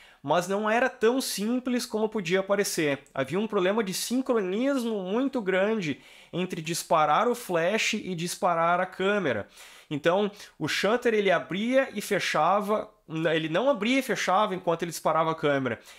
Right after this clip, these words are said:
Era muito comum, então, que a luz do flash já tivesse se perdido, que ela se tivesse se dissipado, ah, quando o obturador da câmera, então, abria e fechava.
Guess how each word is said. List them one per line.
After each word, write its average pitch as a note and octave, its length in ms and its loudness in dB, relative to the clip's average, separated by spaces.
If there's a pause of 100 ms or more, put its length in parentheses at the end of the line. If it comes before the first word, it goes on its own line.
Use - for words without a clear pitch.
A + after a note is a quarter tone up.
(140)
Era D3 140 4
muito G#3+ 260 -2
comum, G#3+ 300 -2
então, F#3+ 300 -2
que E3 100 -2
a - 20 2
luz F#3+ 140 -2
do G3 100 -2
flash F3 380 0
já D#3+ 180 0
tivesse D#3 440 -2
se - 140 -8
perdido, G3 520 -2
que G#3 100 -2
ela D3 120 2
se - 160 -8
tivesse D3+ 400 0
se - 120 -6
dissipado, E3+ 840 0 (500)
ah, E3+ 460 2
quando G3 180 2
o G#3 40 4
obturador G3 520 0
da G#3 100 2
câmera, F#3+ 420 0
então, F#3+ 460 -2 (240)
abria F3+ 720 0 (220)
e F3 100 -4
fechava. D3 760 0